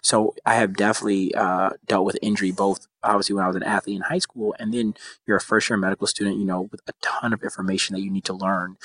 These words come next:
and you really don't have that much time to be away from the class, uh, room. Um, but still, you know, I was, you know, very uncomfortable. I was in a lot of pain, so it was just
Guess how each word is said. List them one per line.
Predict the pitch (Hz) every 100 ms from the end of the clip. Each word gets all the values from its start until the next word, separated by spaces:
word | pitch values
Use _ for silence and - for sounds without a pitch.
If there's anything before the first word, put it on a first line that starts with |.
| - - -
and | 101
you | 101
really | 101 104
don't | 95 98
have | 104 95
that | 92 95
much | 101
time | - 98 95
to | 92
be | 95
away | 92 92 98 95 98 _
from | - 95
the | 95
class, | - 92 95 95 - - - - - -
uh, | - 98 92
room. | 92 95 92 95 -
Um, | 98 95 92
but | 101
still, | - - 104 98
you | 98
know, | 95 95 -
I | - 95
was, | 95 101 - _
you | -
know, | 101
very | 98 98
uncomfortable. | 95 92 110 107 110
I | 98
was | 98 98
in |
a | 95
lot | 95
of | 92
pain, | - 98 101
so | - 95
it | 95
was | 95
just | 98 -